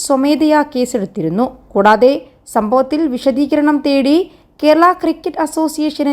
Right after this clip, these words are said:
നോട്ടീസ് അയക്കുകയും ചെയ്തിട്ടുണ്ട്. ഇത്തരമൊരു സംഭവം ഉണ്ടാകാനിടയായ സാഹചര്യത്തെക്കുറിച്ചും വിശദീകരിക്കണമെന്നാണ് നോട്ടീസിൽ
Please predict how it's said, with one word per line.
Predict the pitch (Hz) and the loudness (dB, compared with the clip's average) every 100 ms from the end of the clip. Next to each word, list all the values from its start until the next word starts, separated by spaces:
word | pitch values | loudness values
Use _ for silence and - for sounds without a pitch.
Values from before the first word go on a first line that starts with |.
| 269 | 2
നോട്ടീസ് | 277 285 330 320 | 0 0 -2 -2
അയക്കുകയും | 269 254 - 247 190 156 | -4 -4 -4 -2 -2 -4
ചെയ്തിട്ടുണ്ട്. | 175 165 180 175 202 - - _ _ - | -4 -2 -4 0 0 0 -6 _ _ -4
ഇത്തരമൊരു | 339 - 427 403 403 330 | -2 2 2 4 0 0
സംഭവം | 349 330 359 349 | 0 2 0 -2
ഉണ്ടാകാനിടയായ | 311 320 330 339 320 311 320 311 311 302 | 0 2 2 2 0 2 2 2 2 0
സാഹചര്യത്തെക്കുറിച്ചും | 269 262 294 294 294 302 294 262 269 302 370 | -2 -2 -6 -6 -6 -6 -4 -6 -6 -6 -6
വിശദീകരിക്കണമെന്നാണ് | 247 277 277 285 277 277 262 262 254 240 254 330 - _ _ 240 | -8 -6 -2 -2 -2 -2 -2 0 2 2 2 0 -4 _ _ -6
നോട്ടീസിൽ | 233 247 240 165 | -4 -4 -4 -6